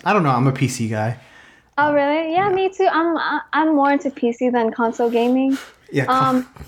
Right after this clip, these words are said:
Speaker 1: console's not as fun as, uh, P C. I don't know. I just don't.
Speaker 2: Yeah, I, I can agree, especially shooting. I mean, I'm just not good with console shooting or sh-, just shooting games in general, but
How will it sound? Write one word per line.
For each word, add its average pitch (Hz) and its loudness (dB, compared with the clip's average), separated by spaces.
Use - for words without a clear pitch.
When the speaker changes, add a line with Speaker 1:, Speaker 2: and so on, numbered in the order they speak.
Speaker 1:
console's 139 0
not 113 0
as - -6
fun 104 -2
as, 101 -6
uh, 98 -4
P 110 -4
C. 104 -2
I 104 2
don't 107 0
know. 101 -2
I - -18
just - -12
don't. - -2
Speaker 2:
Yeah, 415 0
I, 359 0
I 330 0
can 359 -4
agree, 247 0
especially 254 -2
shooting. 247 0
I 254 0
mean, 254 2
I'm 240 2
just 240 0
not 208 0
good 214 2
with 202 -2
console 233 -2
shooting 247 -2
or 262 0
sh-, - -10
just 277 0
shooting 226 0
games 226 0
in 233 0
general, 240 2
but 226 -2